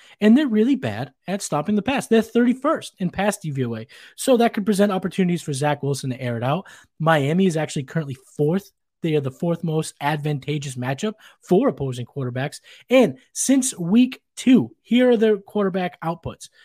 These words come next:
forty-two point six, twenty-six point seven, and twenty point one. Now,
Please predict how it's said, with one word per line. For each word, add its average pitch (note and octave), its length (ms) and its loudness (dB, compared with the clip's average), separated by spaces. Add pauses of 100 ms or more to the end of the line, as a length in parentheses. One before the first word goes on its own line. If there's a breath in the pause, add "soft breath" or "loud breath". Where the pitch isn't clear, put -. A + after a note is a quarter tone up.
(360 soft breath)
forty-two G#3+ 360 2
point A3+ 260 0
six, - 340 -12 (300)
twenty-six F3+ 460 -4
point A3 240 -4
seven, B2 300 -8 (220)
and C#3+ 140 -8
twenty C#3+ 280 -2
point C3 220 -4
one. A#2 220 -10 (240 loud breath)
Now, D3 320 0